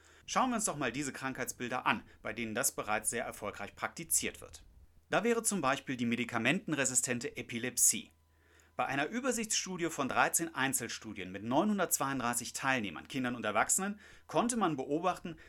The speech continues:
dass bei Erwachsenen die Anfallhäufigkeit bei einer ketogenen Diät um bis zu fünfzig Prozent reduziert werden konnte.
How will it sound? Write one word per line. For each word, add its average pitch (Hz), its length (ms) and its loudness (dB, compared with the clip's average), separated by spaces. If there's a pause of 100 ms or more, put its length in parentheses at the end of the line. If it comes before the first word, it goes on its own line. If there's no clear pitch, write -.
dass 123 180 0
bei 113 80 0
Erwachsenen 98 640 2
die 101 120 -10
Anfallhäufigkeit 151 1000 2
bei 117 100 0
einer 101 180 -2
ketogenen 160 640 -4
Diät 127 440 -4
um 120 120 -6
bis 117 160 -4
zu 110 120 -8
fünfzig 214 440 -4
Prozent 127 400 -4
reduziert 123 520 -2
werden 85 220 -4
konnte. - 340 -12